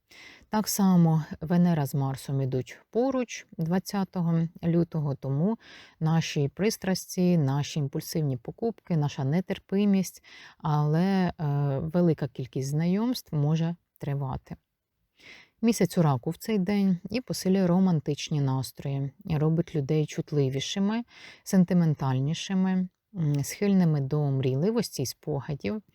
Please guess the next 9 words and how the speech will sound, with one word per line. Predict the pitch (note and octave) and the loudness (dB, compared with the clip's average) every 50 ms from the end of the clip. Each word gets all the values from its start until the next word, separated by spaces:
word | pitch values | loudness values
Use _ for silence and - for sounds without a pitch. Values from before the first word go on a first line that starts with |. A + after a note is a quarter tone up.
| - - - - - - _ _ | -20 -20 -20 -20 -20 -20 _ _
В | - - | -10 -4
цей | - A3 G#3+ | 0 2 2
день | F3+ F3+ F#3+ F#3+ F3 D#3 | 4 4 6 6 4 4
може | D3+ D#3+ E3+ D#3+ E3 | 4 2 2 0 0
виникнути | C#3 D#3 F3+ F#3+ F#3 - - D#3+ D3 - _ - D3 D3 C#3+ | 2 2 2 2 2 0 -2 -6 -6 -6 _ -4 -2 0 0
непереборне | D3 D3+ D#3+ D#3+ D#3 - E3 E3+ D#3 D3+ E3+ E3 E3 D#3 D3 | 0 0 0 0 -2 -2 -2 -2 0 0 2 2 2 2 2
бажання | C#3+ D3 C#3 - F3 D#3+ D#3 D3+ D3 D3 C3+ | 0 -2 0 0 0 2 2 2 2 0 -2
погортати, | - - D3 D#3 D3+ - _ - D3 C#3 - - - C3 | -4 -4 -4 -4 -4 -4 _ -4 -4 -4 -6 -6 -8 -8
е, | C3 C#3 | -8 -8